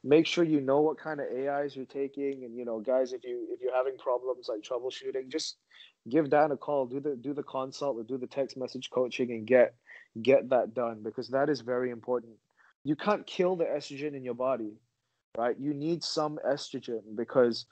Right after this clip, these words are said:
if you kill the estrogen in your body, you're gonna look flat, you're not gonna look big, and you're actually gonna look softer. So you need a bit of estrogen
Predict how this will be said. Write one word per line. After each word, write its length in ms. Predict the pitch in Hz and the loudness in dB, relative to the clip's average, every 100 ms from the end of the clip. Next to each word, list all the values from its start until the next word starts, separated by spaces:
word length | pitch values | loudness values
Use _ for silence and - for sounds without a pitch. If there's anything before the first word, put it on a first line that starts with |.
| _ _ - | _ _ 0
if 100 | 147 | 2
you 80 | |
kill 240 | 180 196 196 | 4 8 8
the 120 | 175 | 8
estrogen 420 | 165 156 143 156 | 6 2 -6 -8
in 60 | 151 | -6
your 100 | 143 | -8
body, 340 | 131 135 143 156 | -4 -2 -2 -4
you're 180 | 123 | -4
gonna 260 | 113 127 120 | -4 -6 -6
look 260 | 113 107 - - | -6 -8 -12 -12
flat, 560 | 120 123 165 - - - _ _ _ _ - | -4 0 0 -2 -10 -20 _ _ _ _ -4
you're 140 | 123 | -2
not 260 | 127 139 147 | 2 0 2
gonna 200 | 202 196 | 0 2
look 220 | 175 165 | 0 -2
big, 360 | 131 127 131 - - | -4 -4 -4 -6 -8
and 100 | 143 | -6
you're 140 | 151 | -4
actually 320 | - - 196 | -6 -6 -4
gonna 180 | 185 170 | -2 0
look 240 | 143 147 - | -2 -4 -8
softer. 680 | - - 160 - - 117 98 _ _ _ _ _ _ _ _ _ _ | -10 -2 -2 -2 -8 -12 -12 _ _ _ _ _ _ _ _ _ _
So 180 | - 143 | -6 -4
you 160 | 131 | -2
need 240 | 123 147 196 | 0 6 6
a 60 | |
bit 180 | 139 151 | 8 6
of 80 | 135 | 4
estrogen 560 | 123 131 - 127 113 | 0 -2 -6 -8 -10